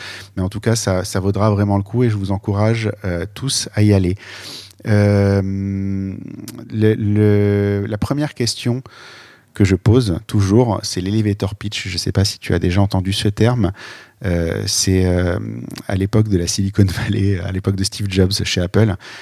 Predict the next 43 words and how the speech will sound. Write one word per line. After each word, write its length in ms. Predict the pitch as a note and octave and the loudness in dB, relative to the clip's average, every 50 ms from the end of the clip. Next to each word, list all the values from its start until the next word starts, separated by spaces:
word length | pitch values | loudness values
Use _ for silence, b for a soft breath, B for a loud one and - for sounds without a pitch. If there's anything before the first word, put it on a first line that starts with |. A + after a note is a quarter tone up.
| B B B | B B B
il 80 | - F#2 | -4 -4
était 160 | F2+ - F#2 | -2 -2 0
connu 240 | - G2 F#2+ G#2 A2 | 2 2 4 4 2
pour 180 | - G2+ F#2+ | 2 0 -2
faire 200 | - - F2 - | 0 -2 -2 -2
ça. 400 | - - G#2 G#2 A#2 B2+ C3+ - - | 0 2 4 4 4 4 2 0 -2
Euh, 200 | - F2 E2+ - - - - G#2 | -4 -2 -2 -2 -4 -6 -6 -4
t'étais 240 | - G2+ G2 - C#3 | -4 -4 -4 -2 0
dans 80 | B2+ | 0
l'ascenseur 600 | A2 G2+ G2+ - G#2 G2 - - G#2 A2+ B2+ B2+ A2 | 0 0 0 -2 -2 -4 0 2 2 2 2 2 -2
et 100 | F#2+ F#2 | -4 -2
lui 140 | F#2 G#2+ | 2 2
rentrait 260 | A2+ A2+ A2 - - A2+ | 4 4 2 2 2 0
à 60 | A2 | 0
côté 240 | - G#2 G2+ G#2 G2+ | 0 -2 -4 -4 -6
de 40 | |
toi. 220 | - - G#2 G#2+ - B B B B B B B B B B B B B - | 0 2 2 2 2 B B B B B B B B B B B B B -4
Et, 180 | - G2+ G2+ | 0 2 4
euh, 320 | G2+ G2 F#2+ G2 F#2+ G2 G2 | 4 4 4 4 2 2 2
les 140 | G2 G2+ G2+ | 0 2 2
portes 200 | - C3 - - | 2 0 0 -2
se 120 | - B2 | -2 -2
ferment, 320 | A2 - A#2 A#2+ B2+ C3+ | -2 0 0 0 -2 -2
t'es 100 | - F#2+ | -4 -6
coincé 260 | - A2 G#2 G#2 - A2+ | -2 -2 -2 0 0 0
avec 200 | A2 G#2+ - - | 0 0 -2 -2
lui 80 | A#2 | -2
pendant 200 | A#2+ G#2 F#2+ F#2+ | -2 0 0 0
trois 260 | - - - A2 G#2 | 0 0 0 2 2
étages 460 | G#2+ G2 - G2+ G#2 A#2+ C3 A#2 A2 - - | 2 0 2 2 0 2 0 -2 -4 -6 -6
et 60 | G2 | -6
il 80 | F#2+ G2 | -6 -6
te 80 | - | -2
regarde 320 | - F#2+ F#2 G2+ G#2+ A#2 G#2+ | -2 0 0 2 0 0 0
et 40 | |
il 60 | G2 F#2+ | -2 -2
fait : « 140 | - G2 G2 | 0 0 0
Et 40 | G#2 | 2
toi, 100 | C3+ C3+ | 2 0
qu'est-ce 160 | - C3 - | 0 -2 -2
que 80 | - A2 | -2 -4
tu 140 | - - F#2+ | -4 -4 -4
fais ? » 240 | - - F#2 G#2+ | -2 -2 -4 -4